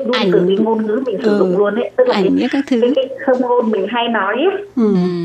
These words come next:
Speaker 1: Đấy, để nó mà, mà, mà điều, điều khiển luôn ấy.
Speaker 3: Rồi,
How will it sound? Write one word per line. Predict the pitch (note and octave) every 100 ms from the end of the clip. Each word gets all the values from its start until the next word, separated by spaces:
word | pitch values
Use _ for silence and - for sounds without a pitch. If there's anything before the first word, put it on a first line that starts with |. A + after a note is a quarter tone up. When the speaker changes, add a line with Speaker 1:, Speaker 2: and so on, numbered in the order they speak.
| E3 D3+ C#3+ C#3 D3
Speaker 1:
Đấy, | - E3 G3+ - - -
để | F3
nó | D#3+ E3 G3+
mà, | B3 B3 G3+ F3+ F3
mà, | F3 F3
mà | E3+
điều, | E3+ E3 E3 -
điều | E3
khiển | - F#3
luôn | D#3 G3+ G#3+
ấy. | A3+ -
Speaker 3:
Rồi, | - D#3+ D3+